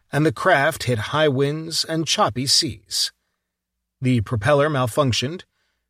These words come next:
and they retreated gingerly to the dock. "That ride becomes a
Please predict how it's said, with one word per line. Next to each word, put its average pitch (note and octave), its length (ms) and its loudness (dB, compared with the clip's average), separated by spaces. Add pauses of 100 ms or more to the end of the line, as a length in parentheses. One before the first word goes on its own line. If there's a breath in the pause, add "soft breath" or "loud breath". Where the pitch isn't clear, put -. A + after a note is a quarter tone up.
(160)
and F#3 140 2
they B3+ 100 4
retreated G#3 640 -2
gingerly C3 640 0
to - 120 -8
the D#3+ 100 -2
dock. - 480 -8 (800)
"That G3+ 180 2
ride F#3 280 6
becomes C#3+ 440 0
a B2 120 -2